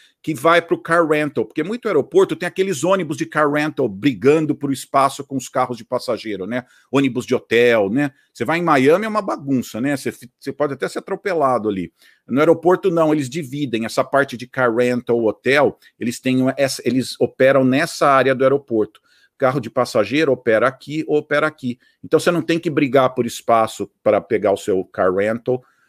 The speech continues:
ou pra pegar o seu ônibus do hotel. Eles têm uma área separada aqui, eu vou mostrar uma foto melhor. Aqui é todo o terminal, aqui é o famoso atrium, né, que o, você olha pro céu, dá pra ver o céu à noite aqui. Aqui já é a, os, os, a entrada da segura, do se-, da,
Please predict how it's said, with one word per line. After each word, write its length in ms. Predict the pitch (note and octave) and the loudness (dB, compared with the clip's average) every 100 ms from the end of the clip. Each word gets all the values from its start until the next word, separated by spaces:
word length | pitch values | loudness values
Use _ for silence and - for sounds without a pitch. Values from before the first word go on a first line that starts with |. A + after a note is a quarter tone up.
| _ _ | _ _
ou 180 | - A2+ | 2 2
pra 800 | A#2 A#2 A2+ A2 G#2+ G2+ G2 F#2+ - | 4 4 4 6 6 4 4 0 0
pegar 240 | A2 G2+ | -2 0
o 60 | G#2 | 0
seu 180 | - G#2+ | 0 0
ônibus 340 | G#2 G2 G2 | 0 -2 -6
do 80 | G2+ | -6
hotel. 380 | A2+ G2 F2 E2+ | -2 -2 -2 -4
Eles 200 | F#2+ E2+ | -12 -12
têm 160 | - G2 | -8 -6
uma 140 | G2+ | -4
área 220 | G2 F#2+ F#2+ | -2 -2 -4
separada 500 | G2 - F#2+ F#2 - | -6 -2 0 0 -2
aqui, 160 | - | -2
eu 60 | G#2+ | -2
vou 100 | A2 | 0
mostrar 400 | G#2+ - F#2+ F#2+ | -2 -4 -4 -2
uma 140 | F#2+ | -2
foto 320 | - G2+ - | -4 -6 -6
melhor. 360 | G2+ G#2 A2+ C#3+ _ - _ _ | -6 -2 0 -2 _ -20 _ _
Aqui 300 | F#2+ F#2+ G#2 | -4 -2 0
é 60 | G2+ | 0
todo 220 | G2+ G2 | 2 0
o 60 | |
terminal, 540 | G2 G2 A#2 A2+ A#2+ A#2 | 0 0 2 2 4 4
aqui 160 | - | 4
é 20 | G#2 | 0
o 40 | |
famoso 560 | - G#2 G#2+ G2 F#2+ G#2 | 0 0 0 0 2 2
atrium, 420 | C3+ C3 A#2+ G2+ | 2 0 -4 -4
né, 220 | G#2 A2+ | -2 -4
que 200 | - G2 | -4 -4
o, 160 | F2+ E2+ | -4 -6
você 160 | - | -2
olha 200 | G2 G2+ | 0 0
pro 160 | - F2+ | -2 -8
céu, 320 | - F#2+ G#2 | -2 2 2
dá 100 | F#2+ | 2
pra 160 | - F#2 | 0 0
ver 140 | F#2 | 0
o 60 | F2 | -4
céu 380 | - F#2 F2+ | -2 0 0
à 40 | F2 | -2
noite 320 | F2 F2 F#2+ | -2 -4 -6
aqui. 240 | - C3+ - - _ | -8 -8 -10 -20 _
Aqui 320 | G#2+ - C3 | -8 -2 -2
já 240 | A2+ B2 A2 | 2 4 6
é 140 | G#2+ | 6
a, 260 | G#2 G2 F#2 F#2 F2 | 4 4 2 0 -2
os, 400 | F#2 F2 - - | -4 -4 -8 -10
os, 240 | F2+ - | -10 -10
a 100 | - | -10
entrada 460 | F#2+ - F#2+ F#2 F2+ | -8 -4 -2 0 -2
da 80 | F2+ | -4
segura, 460 | - F2 G2+ C3 | -6 -6 -4 -6
do 100 | F#2+ | -6
se-, 220 | G2+ - F#2 | -10 -6 -2
da, 160 | F#2 | -2